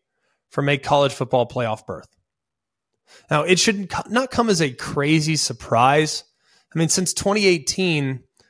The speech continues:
Ohio State and Michigan are the only Big Ten teams with more wins. But after what we saw from the Hawkeyes this past weekend, ten-point dogs going to Madison to play against Wisconsin, and they beat 'em fifteen to six.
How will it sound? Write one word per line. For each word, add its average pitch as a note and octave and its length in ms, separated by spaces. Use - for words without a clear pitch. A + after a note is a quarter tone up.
Ohio F3 320
State F#3 240
and D#3+ 140
Michigan D#3+ 360
are C#3+ 120
the C3+ 140
only F3 680
Big D#3+ 260
Ten D3+ 260
teams E3 340
with C#3 140
more C#3 260
wins. A#2 560
But D#3 120
after G#3 240
what G#3+ 200
we B3+ 100
saw G3+ 240
from F#3 140
the D3+ 100
Hawkeyes D3+ 460
this C3+ 120
past C3 360
weekend, A#2+ 420
ten-point G3 560
dogs C3 420
going B2 380
to - 240
Madison D3 720
to - 100
play D#3+ 280
against F#3 400
Wisconsin, B2 840
and C#3 120
they D3 80
beat D#3 240
'em D#3 120
fifteen F3+ 480
to F3+ 80
six. - 560